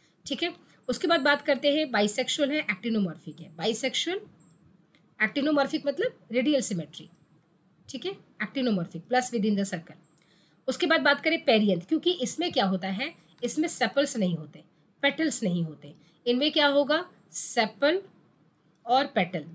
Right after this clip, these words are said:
दोनों एक साथ फ्यूज्ड कंडीशन में मिलते हैं, they are not distinct।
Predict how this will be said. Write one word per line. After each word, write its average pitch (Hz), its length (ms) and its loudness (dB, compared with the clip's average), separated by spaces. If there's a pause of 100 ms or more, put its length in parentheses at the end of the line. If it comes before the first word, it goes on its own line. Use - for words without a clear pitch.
दोनों 269 280 2 (120)
एक 277 200 -4
साथ 294 200 0 (800)
फ्यूज्ड 330 500 4
कंडीशन 240 520 0
में 226 120 2
मिलते 175 280 0
हैं, 160 160 -8 (220)
they 240 140 4
are 240 120 -4
not 269 220 0
distinct। 190 520 -2